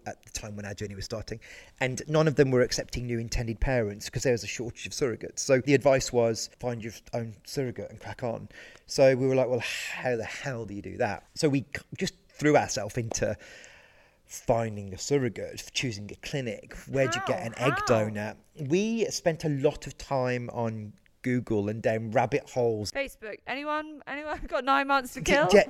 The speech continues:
Speaker 1: do you know? And do you know what? Facebook has a huge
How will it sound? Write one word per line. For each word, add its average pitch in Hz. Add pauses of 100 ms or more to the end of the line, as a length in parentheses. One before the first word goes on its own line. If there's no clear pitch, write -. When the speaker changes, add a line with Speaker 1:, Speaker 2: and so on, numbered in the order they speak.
Speaker 1:
do -
you 165
know? 170
And 175
do 165
you -
know 170
what? -
Facebook 170
has 143
a 139
huge 147